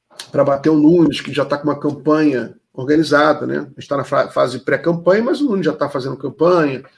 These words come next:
tem a máquina da prefeitura, o Nunes tem o apoio do Bolsonaro, né? Porque o Pablo Marçal, ele tá, na realidade, dividindo o voto bolsonarista, porque ele tem o apoio do, do militante bolsonarista, né? Que ele se tornou um militante bolsonarista nesses,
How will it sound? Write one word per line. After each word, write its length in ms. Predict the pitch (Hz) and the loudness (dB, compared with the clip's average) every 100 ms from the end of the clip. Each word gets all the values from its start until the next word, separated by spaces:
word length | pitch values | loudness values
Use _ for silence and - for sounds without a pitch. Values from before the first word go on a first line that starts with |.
| _ _ | _ _
tem 100 | 151 | -4
a 40 | |
máquina 420 | 135 147 156 147 | 0 2 2 0
da 80 | 139 | -6
prefeitura, 880 | 127 143 143 127 156 170 156 135 - _ _ | -6 -8 -8 -6 -2 0 0 -2 -8 _ _
o 100 | 175 | 0
Nunes 280 | 190 208 - | 2 -2 2
tem 100 | 233 | 2
o 60 | |
apoio 240 | 220 185 160 | 6 6 6
do 60 | |
Bolsonaro, 600 | 143 143 139 131 151 139 - _ _ _ _ _ _ | 4 -2 -2 0 -2 -2 -12 _ _ _ _ _ _
né? 140 | 160 | -4
Porque 220 | 160 151 185 | -4 4 4
o 80 | |
Pablo 240 | 180 180 180 | 6 4 4
Marçal, 420 | 165 - 175 196 | 2 4 6 6
ele 120 | 208 | 4
tá, 260 | 208 190 202 | 4 4 6
na 100 | 196 | 4
realidade, 300 | 175 190 170 | 2 2 0
dividindo 480 | 196 220 165 233 220 | -2 -2 0 0 2
o 40 | |
voto 540 | 147 156 151 147 120 - _ _ _ | 4 2 2 -4 -4 -12 _ _ _
bolsonarista, 760 | 143 156 147 180 190 160 - 123 | -2 -2 2 2 4 2 0 -10
porque 280 | - 135 147 | -14 -6 -6
ele 80 | 139 | -2
tem 120 | 160 | -2
o 40 | |
apoio 260 | 151 170 185 | 0 0 0
do, 300 | 180 226 214 _ _ _ _ _ _ | 0 -2 -4 _ _ _ _ _ _
do 160 | 143 180 | 2 4
militante 720 | 214 226 - 202 269 - 196 | 4 2 0 2 2 2 -2
bolsonarista, 960 | 190 190 185 165 143 127 - 131 - _ _ _ _ - | -2 0 0 0 0 -4 -12 -14 -16 _ _ _ _ -8
né? 140 | 151 | -6
Que 160 | 151 147 | -4 -4
ele 100 | 160 | -4
se 120 | - | -2
tornou 500 | 165 143 151 165 175 | 0 4 4 4 4
um 40 | |
militante 460 | 175 170 - 160 160 | 2 -2 -2 -2 -2
bolsonarista 720 | 156 165 175 165 147 151 160 | -6 -2 2 4 2 0 -4
nesses, 400 | 160 160 147 | -6 -6 -14